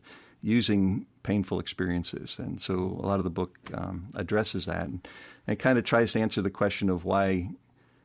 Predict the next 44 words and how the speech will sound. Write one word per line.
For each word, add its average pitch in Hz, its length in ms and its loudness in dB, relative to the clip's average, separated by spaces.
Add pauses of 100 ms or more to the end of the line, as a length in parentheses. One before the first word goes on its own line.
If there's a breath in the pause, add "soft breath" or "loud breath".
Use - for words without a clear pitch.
(100)
God 95 200 4
allows 95 400 4
bad 95 240 0
things 92 220 0
to 95 60 -2
happen, 92 580 2
why 92 220 0
sometimes, 92 760 -2
uh, 87 240 -4
it - 120 -6
seems 107 260 2
like 92 160 0
he 95 80 0
doesn't 92 260 0
answer 90 240 0
prayer, 104 480 2
or 90 80 2
he 90 80 0
refu-, 90 500 -2
it 113 100 -2
seems 107 200 2
like 92 140 2
he's 82 120 0
refusing 113 460 4
to 95 80 2
answer 95 240 2
prayers. 90 460 -2 (540 loud breath)
Um, 92 580 0 (400)
and 95 120 2
then 95 180 4
the 92 120 2
outcome 92 640 2
tends 95 260 0
to - 80 -10
be 87 300 -2
spectacularly, 90 1400 -6
you 92 120 -2
know, 85 120 -2
beyond 87 420 -2
anything 87 340 -2
we 92 80 -10
could 90 160 -8
imagine. 85 440 -8
So, 92 220 -6